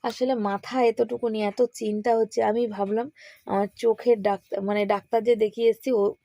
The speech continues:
চশমাটা বানিয়ে আনবো, গ্যাস শেষ হয়ে আছে, কি বলবো আমি, মানে বলার আমার ভাষা নেই, গ্যাস শেষ হয়ে আছে। তারপর তোমার এরকম শরীর খারাপ বরের,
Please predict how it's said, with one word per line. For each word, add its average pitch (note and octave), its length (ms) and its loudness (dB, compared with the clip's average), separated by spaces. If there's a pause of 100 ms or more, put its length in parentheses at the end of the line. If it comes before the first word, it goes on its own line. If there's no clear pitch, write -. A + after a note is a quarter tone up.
(120)
চশমাটা A3 500 -2
বানিয়ে F#3+ 320 0
আনবো, F3+ 220 -4 (600)
গ্যাস G#3 400 4
শেষ A#3 240 2
হয়ে A3 220 2
আছে, G#3 240 0 (2000)
কি A#3+ 140 -8
বলবো G#3 320 0
আমি, G#3 200 2
মানে G#3+ 220 -2
বলার G#3 320 4
আমার G#3 220 0
ভাষা F#3 320 -4
নেই, F#3 180 -4
গ্যাস G3+ 280 2
শেষ G#3+ 220 0
হয়ে G#3 200 4
আছে। G3+ 240 -2 (560)
তারপর G3 280 -2
তোমার G3+ 300 -2
এরকম G3+ 380 0
শরীর A3+ 300 2
খারাপ A3+ 280 -2
বরের, G3+ 340 2